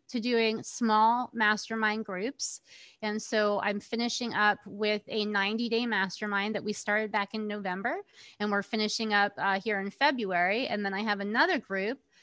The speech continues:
that I started with in January that will finish up in March.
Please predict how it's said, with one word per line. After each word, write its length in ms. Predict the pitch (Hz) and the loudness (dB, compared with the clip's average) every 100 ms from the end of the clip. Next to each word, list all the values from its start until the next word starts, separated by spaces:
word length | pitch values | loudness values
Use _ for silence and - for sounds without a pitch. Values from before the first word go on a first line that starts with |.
| _ - | _ -2
that 400 | 196 202 196 - | 6 8 8 6
I 140 | 196 | -2
started 420 | 190 - 208 254 | -2 4 6 6
with 180 | 214 190 | 2 -2
in 140 | 190 190 | -4 -2
January 480 | 180 185 190 190 | -2 -2 0 0
that 140 | 190 202 | -2 -4
will 100 | 196 | -8
finish 400 | - 196 185 - | -6 -6 -4 -4
up 160 | 180 | -4
in 140 | 180 185 | -6 -4
March. 480 | 190 185 151 - | 0 0 0 -10